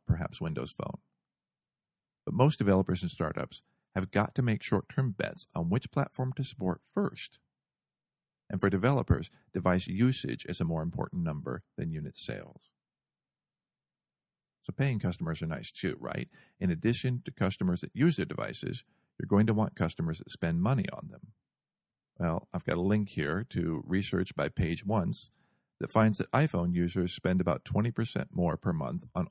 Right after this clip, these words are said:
all expenses than Android phone users do. It doesn't break down the expenses.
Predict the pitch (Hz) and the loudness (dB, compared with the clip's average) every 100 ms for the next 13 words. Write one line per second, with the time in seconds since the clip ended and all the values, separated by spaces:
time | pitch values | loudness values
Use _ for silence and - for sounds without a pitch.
0 | - 131 113 - - - - 67 110 - | 2 2 2 -2 -8 -8 -6 -6 -6 -10
1 | _ _ 90 107 156 - - - - - | _ _ 2 4 4 4 -2 -2 -4 -4
2 | - - - - 57 - - _ _ _ | -6 -6 -8 -8 -10 -10 -16 _ _ _
3 | _ 107 117 107 90 90 - 117 127 95 | _ 0 2 2 4 2 4 4 4 2
4 | - - 65 - 69 - | 0 -4 -6 -4 -6 -6